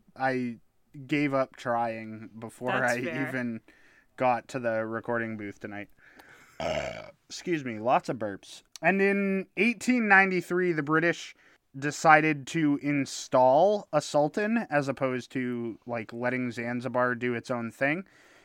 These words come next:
Speaker 1: It was just like, "We're gonna put this guy here, and he'll keep the peace on our behalf."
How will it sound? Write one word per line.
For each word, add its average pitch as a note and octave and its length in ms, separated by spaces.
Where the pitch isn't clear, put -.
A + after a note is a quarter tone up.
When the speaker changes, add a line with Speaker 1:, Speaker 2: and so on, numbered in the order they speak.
Speaker 1:
It B2+ 40
was C3 140
just C3 220
like, A#2+ 320
"We're C3 160
gonna B2+ 160
put B2+ 220
this A#2+ 180
guy A#2+ 180
here, A2+ 400
and A#2 440
he'll D3 180
keep C#3+ 240
the C3 120
peace B2 360
on B2 160
our A#2+ 180
behalf." E3 600